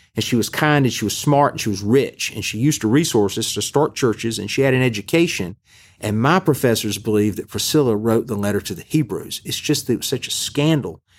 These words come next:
that a woman would write that they could not let anyone know. I think something is similar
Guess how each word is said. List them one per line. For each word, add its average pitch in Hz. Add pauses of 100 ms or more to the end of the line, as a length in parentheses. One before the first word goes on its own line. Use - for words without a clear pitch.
(160)
that 104
a 101
woman 120 (200)
would 104
write 90 (180)
that 104
they 98
could 170
not 123
let 113
anyone 101
know. 98 (720)
I 139
think 175
something 110
is 85
similar 117